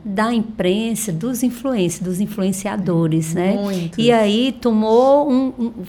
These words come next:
Speaker 1: tomou corpo, a campanha tomou corpo, e aí o que que aconteceu? A gente teve um número, tem um número muito maior do que nas eleições de dois mil e dezoito. E eu acho que é isso, é assim, a, é,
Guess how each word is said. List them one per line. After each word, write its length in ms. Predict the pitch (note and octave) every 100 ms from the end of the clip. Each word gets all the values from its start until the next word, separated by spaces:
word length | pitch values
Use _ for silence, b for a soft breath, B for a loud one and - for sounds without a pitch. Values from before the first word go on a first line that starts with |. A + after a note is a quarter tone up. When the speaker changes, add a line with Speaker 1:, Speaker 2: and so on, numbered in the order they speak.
| -
Speaker 1:
tomou 340 | - G#3+ G#3+ A3
corpo, 760 | - G#3+ G3+ G#3 - - A#3+ A#3+
a 80 | D#3
campanha 600 | G3 F3+ - G#3+ B3 B3+
tomou 280 | A#3+ G3+
corpo, 580 | G3 - F3+ G3+ - A#3+ A#3+ B B
e 100 | G3
aí 140 | F#3+ G3+
o 40 |
que 120 | G#3+
que 80 | A3
aconteceu? 400 | G#3+ G#3 G#3+ G#3+
A 80 | F3+
gente 260 | F3+ G3 -
teve 300 | - G3+ G3+
um 60 |
número, 240 | G3 G3+ -
tem 180 | -
um 60 | G3+
número 240 | G#3 G#3
muito 340 | G#3 A3+ C#4 A#3
maior 300 | G#3+ G3 F#3+
do 80 | F#3+
que 120 | G3+
nas 160 | F#3+
eleições 440 | F#3 F#3 F3+ F#3+ F3+
de 80 | F3+
dois 200 | G3+ G#3
mil 120 | G#3
e 20 |
dezoito. 680 | A3 A#3+ G3+ F#3+ F3 F3 F3 B B B
E 140 | B3 C#4
eu 160 | D4
acho 180 | D4+ C#4+
que 80 | -
é 100 | D#4+
isso, 300 | D4+ B3+ A#3+
é 60 | A#3
assim, 280 | A3+ A#3+
a, 160 | G#3+ G#3+ G#3+
é, 260 | G3+ G3